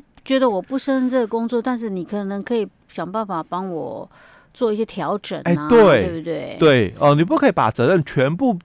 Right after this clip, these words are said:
Speaker 2: 丢给劳工。
Speaker 1: 嗯哼。
Speaker 2: 你公司你的管理，
Speaker 1: 嗯。
Speaker 2: 哦，你有没有在平时你就在督促他，
Speaker 1: 嗯。
Speaker 2: 在辅导他？
Speaker 1: 嗯哼。
Speaker 2: 那他做得不好，你有没有把他做教育训练？
Speaker 1: 嗯。
Speaker 2: 而且你说考核最后一名嘛，
Speaker 1: 嗯。
Speaker 2: 那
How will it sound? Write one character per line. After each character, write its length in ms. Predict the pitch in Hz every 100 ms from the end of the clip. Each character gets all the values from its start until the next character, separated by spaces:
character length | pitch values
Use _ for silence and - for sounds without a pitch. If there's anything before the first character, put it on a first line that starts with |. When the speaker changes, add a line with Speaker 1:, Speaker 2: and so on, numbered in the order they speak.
| _
Speaker 2:
丢 200 | 214 208
给 160 | 185 104
劳 200 | 90 85
工。 240 | 90 120
Speaker 1:
嗯 60 | 180
哼。 340 | 185 185 185 185
Speaker 2:
你 80 | 196
公 220 | 262 285
司 120 | 277
你 120 | 269
的 100 | 180
管 340 | - 143 135 190
理， 220 | 156 92 _ -
Speaker 1:
嗯。 140 | 190 165
Speaker 2:
哦， 180 | 165 165
你 140 | 175
有 100 | 247
没 100 | 247
有 80 | 208 -
在 160 | 247
平 320 | 196 - 165
时 360 | 190 151 147 151 -
你 160 | 135 123
就 200 | 196 180
在 220 | 165 165
督 220 | 139 147
促 220 | 143 147
他， 300 | 120 123 113 110
Speaker 1:
嗯。 300 | 101 95 180
Speaker 2:
在 140 | -
辅 240 | 202 - 135
导 180 | 139 92
他？ 320 | 101 104 110
Speaker 1:
嗯 160 | 165 226 208
哼。 80 | 220
Speaker 2:
那 80 |
他 160 | 262 247
做 180 | 247 247
得 80 | 196
不 180 | 226
好， 420 | 202 180 117 - -
你 120 | 147
有 100 | 185
没 100 | 202
有 140 | 185 143
把 160 | - 113
他 160 | 139 151 -
做 220 | 185 147
教 240 | - 143
育 80 | 131
训 240 | 120 127 104
练？ 180 | 113 -
Speaker 1:
嗯。 240 | 175 165 170
Speaker 2:
而 60 |
且 180 | - 247
你 140 | 175
说 260 | 151 226 240 _ _ _
考 260 | - 143 127
核 240 | - 127
最 200 | 139 196
后 220 | 170 190
一 100 | 185
名 180 | 156 101
嘛， 200 | 101 -
Speaker 1:
嗯。 240 | 220 190 - _ -
Speaker 2:
那 100 | 285